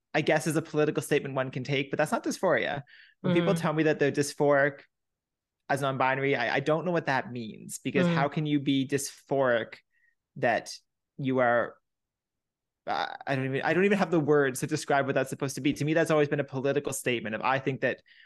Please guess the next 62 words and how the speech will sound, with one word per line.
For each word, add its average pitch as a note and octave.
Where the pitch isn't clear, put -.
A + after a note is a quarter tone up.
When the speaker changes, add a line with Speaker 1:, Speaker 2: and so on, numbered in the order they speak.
Speaker 1:
our C3+
gender B2+
stereotypes C3
are B2
problematic D3+
and C3+
we B2+
shouldn't C3
have C3+
Speaker 2:
Mm-hmm. D#3+
Speaker 1:
those, C3+
and C#3+
fine." D#3+
I D3+
guess D#3+
Speaker 2:
Mm-hmm. E3
Speaker 1:
you D3+
can, C#3
you C#3
can C#3
hold F#3
that, A2+
but C3+
it's E3+
been E3
conflated D3+
with D3
gender C#3
dysphoric C#3
individuals C3+
like C3+
myself C3+
to B2
deleterious A2+
effect, -
because B2+
now B2+
I C3+
get B2+
asked B2
pronouns A#2+
all A#2+
the A2+
time. D#3+
And C3
it's A#2+
like, C#3
"You, D3+
you F3+
do F#3+
realize E3
that's C#3
frustrating A#2+
for -
me," F#2
right? A#2
To G3+
be F3+
Speaker 2:
Yeah. A2+
Speaker 1:
asked -
pronouns. C#3
Like, B2+